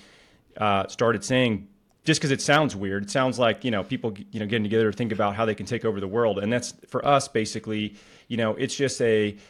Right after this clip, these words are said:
it's, it's our business development, um, you know, group that we work with on an annual basis. So everybody we get, we're working with, um, you know, we get a chance to work with them for a year. Most people that are in that, in that, uh, mastermind have been there for,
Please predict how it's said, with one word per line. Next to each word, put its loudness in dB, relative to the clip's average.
it's, -2
it's -2
our 6
business 0
development, 0
um, 0
you -6
know, -2
group -4
that -6
we -4
work -2
with -4
on -2
an -2
annual -2
basis. -4
So -6
everybody 0
we -4
get, -4
we're -4
working -2
with, -2
um, -4
you -6
know, -2
we -4
get 0
a -4
chance -4
to -6
work -4
with -12
them -2
for -8
a -8
year. 0
Most 2
people -4
that 2
are 2
in 0
that, -2
in -2
that, -2
uh, -2
mastermind -2
have -6
been -2
there 0
for, -2